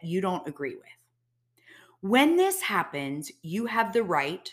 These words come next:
to request what is called a prior written notice. And this is a written communication from the school outlining its decisions and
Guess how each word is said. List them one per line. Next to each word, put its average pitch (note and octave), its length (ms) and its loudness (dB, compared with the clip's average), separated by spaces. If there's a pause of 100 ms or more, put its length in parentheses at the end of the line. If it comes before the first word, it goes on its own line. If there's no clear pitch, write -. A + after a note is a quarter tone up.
(140)
to G3+ 140 -2
request D#3+ 760 -4
what E3 200 -2
is G#3 140 -2
called C#3+ 380 -6
a F3+ 60 -6
prior C#3+ 440 -4
written C3+ 320 -8
notice. - 480 -18 (600)
And A3 260 4 (200)
this C4 320 0
is C#4 260 0
a F#3+ 180 4 (100)
written A#3 320 2
communication A#3 840 -2 (100)
from F#3 380 2
the C4+ 100 -2
school G#2+ 500 -6 (280)
outlining F#3 800 6
its F#3+ 240 0
decisions G3+ 1040 -2 (520)
and A#3 560 0